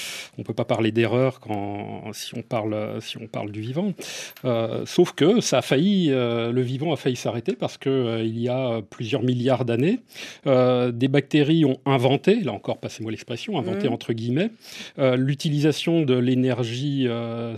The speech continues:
Speaker 1: du soleil, euh, pour, euh, pour, pour, pour vivre.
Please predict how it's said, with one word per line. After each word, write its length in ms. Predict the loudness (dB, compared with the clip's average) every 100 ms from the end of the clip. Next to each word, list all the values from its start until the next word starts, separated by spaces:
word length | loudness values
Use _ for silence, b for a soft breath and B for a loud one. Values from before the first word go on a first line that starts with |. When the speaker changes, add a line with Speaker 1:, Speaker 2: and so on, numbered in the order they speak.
| -10
Speaker 1:
du 220 | -10 -8
soleil, 460 | -2 0 2 2 0 -4 B B B B
euh, 680 | -2 0 -2 -2 -4 -4 -6 -6
pour, 280 | 0 2 4
euh, 580 | 4 4 0 -2 -4 -4
pour, 200 | -4 -8 _
pour, 180 | -6 -4
pour 160 | -2 -2
vivre. 340 | -2 -2 -6